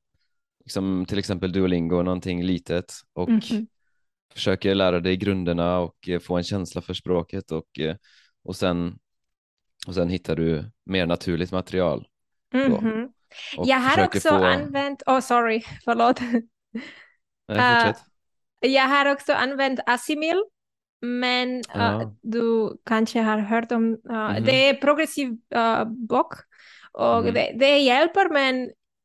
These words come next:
Speaker 2: för mig det är lättare att lyssna, för jag kan göra, mm, till exempel, jag kan, eh, förbereda frukost, eller jag kan, eh, åka bil.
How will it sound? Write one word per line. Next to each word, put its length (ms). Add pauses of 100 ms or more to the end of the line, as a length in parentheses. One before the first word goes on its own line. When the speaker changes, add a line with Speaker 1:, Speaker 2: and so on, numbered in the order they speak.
(220)
Speaker 2:
för 160
mig 320
det 140
är 140 (320)
lättare 440
att 200
lyssna, 440
för 260
jag 300
kan 480 (340)
göra, 640
mm, 320
till 180
exempel, 400
jag 200
kan, 440
eh, 360
förbereda 520
frukost, 720
eller 300
jag 200
kan, 420 (420)
eh, 240
åka 240
bil. 540